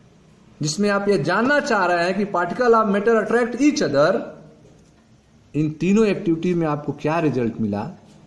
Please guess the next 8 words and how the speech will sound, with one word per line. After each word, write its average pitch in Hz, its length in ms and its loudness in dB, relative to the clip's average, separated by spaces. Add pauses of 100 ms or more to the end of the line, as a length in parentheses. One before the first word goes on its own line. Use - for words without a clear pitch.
The 151 240 0
above 233 280 2
three 262 300 2
activities, 185 600 2
six, 226 120 0
seven 196 280 2
and 156 200 0
eight, 175 240 2